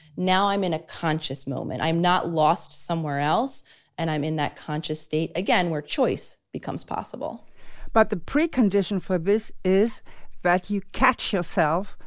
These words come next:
Speaker 2: that you are unconscious <laughs> in the moment. So the awareness
Speaker 1: Yes. <laughs>
Speaker 2: has even to start one step further, isn't it so? You have to
Speaker 1: Absolute-
Speaker 2: catch yourself. Because
Speaker 1: absolutely, and
Speaker 2: sometimes, yeah? Okay, go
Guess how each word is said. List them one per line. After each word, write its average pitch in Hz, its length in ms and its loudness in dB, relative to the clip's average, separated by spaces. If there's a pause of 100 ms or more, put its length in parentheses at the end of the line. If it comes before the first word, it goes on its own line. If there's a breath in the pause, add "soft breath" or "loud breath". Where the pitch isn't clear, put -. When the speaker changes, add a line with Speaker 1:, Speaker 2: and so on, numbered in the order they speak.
(140)
Speaker 2:
that 196 160 0
you 226 100 6
are 226 180 6
unconscious 208 680 6
<laughs> 214 60 8
in 226 60 12
the 226 80 12
moment. 214 580 12
So 220 260 6
the 202 200 4 (100)
awareness 226 680 8
Speaker 1:
Yes. - 280 -6
<laughs> - 160 8
Speaker 2:
has - 100 6
even 269 240 6
to 262 120 0
start 233 540 6 (340 soft breath)
one 240 340 8
step 233 440 4 (260)
further, 294 480 6 (180)
isn't 254 240 8
it 330 160 2
so? 392 240 0 (580)
You 240 80 6
have - 160 6
to - 80 4
Speaker 1:
Absolute- 311 300 6
Speaker 2:
catch - 40 0
yourself. 185 360 2 (160 soft breath)
Because 208 160 8
Speaker 1:
absolutely, 247 440 8
and 269 240 10
Speaker 2:
sometimes, - 60 -16 (300 soft breath)
yeah? 262 180 8 (320)
Okay, 208 280 2
go - 60 -12